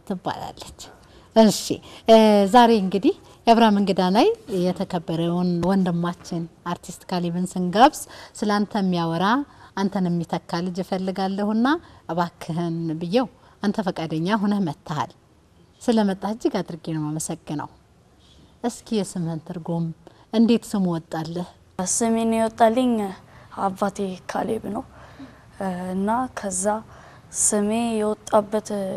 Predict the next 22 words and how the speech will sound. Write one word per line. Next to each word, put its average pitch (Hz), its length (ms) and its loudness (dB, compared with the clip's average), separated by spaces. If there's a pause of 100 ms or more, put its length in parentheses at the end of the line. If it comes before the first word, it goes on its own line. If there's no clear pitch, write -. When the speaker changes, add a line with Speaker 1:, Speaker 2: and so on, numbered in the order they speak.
Speaker 2:
ምክንያትም 208 680 -6 (720)
ከአባቴ 202 840 -4 (160)
በህልሙ 202 840 0
ስላየኝ 190 560 -2
ነው። 180 120 -14 (340)
Speaker 1:
እህ። 202 160 2 (500)
Speaker 2:
እኔን 208 260 2
ሳይሆን 226 360 2
ያየው 226 360 0
ስሜን 214 420 -2 (720)
ስላየ 202 440 2 (120)
ነው። 226 140 -6 (240)
Speaker 1:
እህ። 214 160 8 (120)
Speaker 2:
ስም 220 340 2
እንደዚህ 208 580 0 (120)
ስም 208 280 -2
አውጣለት 196 600 -2
ተብሎ 190 360 -6
ስላየ 190 480 -4
ነው። - 140 -8 (240)
Speaker 1:
እህ። 302 200 8 (340)
Speaker 2:
እና 196 220 0